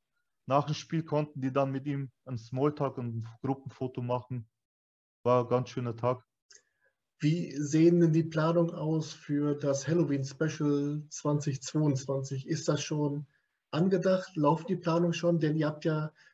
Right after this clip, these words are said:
Speaker 2: vor Corona immer richtig einen rausgehauen.
Speaker 1: Wir, wir sind ja bekannt durch unser Hausmeisterspiel, das ist unser Favoritspiel.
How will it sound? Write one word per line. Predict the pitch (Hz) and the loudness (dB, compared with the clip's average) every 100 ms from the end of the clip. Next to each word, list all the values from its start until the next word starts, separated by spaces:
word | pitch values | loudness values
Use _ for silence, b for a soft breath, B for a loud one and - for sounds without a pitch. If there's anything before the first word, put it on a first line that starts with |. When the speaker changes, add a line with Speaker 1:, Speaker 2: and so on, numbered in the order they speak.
| _ | _
Speaker 2:
vor | _ - 160 | _ 2 4
Corona | 170 165 175 175 | 4 4 4 6
immer | 180 165 160 156 | 2 4 4 2
richtig | 143 170 165 139 | 0 -2 -2 -2
einen | 139 | 0
rausgehauen. | 131 127 131 131 123 143 147 151 B B - | 4 4 4 0 -2 -2 -4 -10 B B -2
Speaker 1:
Wir, | 135 - - 90 | 0 0 -6 -6
wir | 78 113 139 | -10 -2 0
sind | 131 165 | 6 8
ja | 165 | 8
bekannt | 143 131 151 170 - | 6 4 6 4 4
durch | - 143 | -8 -8
unser | 156 139 143 131 - _ _ _ | -6 2 2 2 -2 _ _ _
Hausmeisterspiel, | 131 135 156 156 156 - 147 - - 143 | 4 4 4 0 -2 -2 -12 -10 -6 -6
das | 131 | -6
ist | |
unser | 147 127 | -4 -4
Favoritspiel. | 123 - 127 131 156 165 - 156 151 | -2 -2 -2 -2 -4 -6 -4 -2 -2